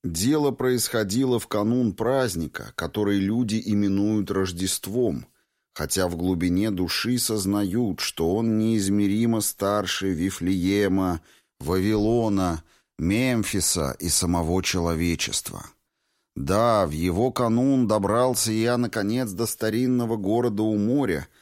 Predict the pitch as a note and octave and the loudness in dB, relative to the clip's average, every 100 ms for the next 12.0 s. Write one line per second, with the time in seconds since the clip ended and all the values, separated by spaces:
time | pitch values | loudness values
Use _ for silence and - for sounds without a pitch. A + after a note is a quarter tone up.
0 | _ _ C#2 D2 E2+ E2+ D#2 G2 A2 A2+ | _ _ -8 -4 -4 -4 -4 -2 -2 -2
1 | E2+ E2+ B2+ B2+ A#2 - F#2+ - F#2+ E2+ | -4 0 0 2 0 -2 -6 -4 -4 -2
2 | E2+ G#2 G#2 F2 F#2+ F#2 - - D#2 E2 | 0 0 0 0 -2 -4 -8 -6 -4 -4
3 | E2 D#2 E2 D2+ D2+ - D#2+ D2 - - | -4 -6 -4 -4 -4 -6 -6 -6 -8 -14
4 | - - _ _ _ _ _ _ - D2+ | -16 -20 _ _ _ _ _ _ -6 -2
5 | G#2 D3 C#3+ C3+ A2 C3+ C#3 B2 B2 B2+ | 2 2 0 0 0 2 2 2 2 2
6 | G#2+ A2+ A2 - - B2+ A#2+ G#2+ G2+ F#2+ | 0 0 -2 -4 -2 0 0 0 0 0
7 | A2+ A2+ G2 F2 D#2 - B1 A#1 - _ | 0 0 0 -2 -2 -4 -8 -10 -16 _
8 | _ _ - D#2+ G2+ A2 - - - F#2 | _ _ -6 -2 0 0 -2 -6 -2 0
9 | F#2 A#2 A#2 F#2 F#2 F2+ F#2 E2+ G#2 G2 | 2 0 0 0 0 2 0 0 -2 0
10 | G2+ G2 - F2 F2 G2 G#2 - F2+ E2+ | 0 -2 -2 -2 0 0 -2 -4 -4 -4
11 | - G2+ A#2+ A#2 E2+ D#2 - C#2+ C2+ | -4 -4 -2 -2 -2 -6 -6 -8 -10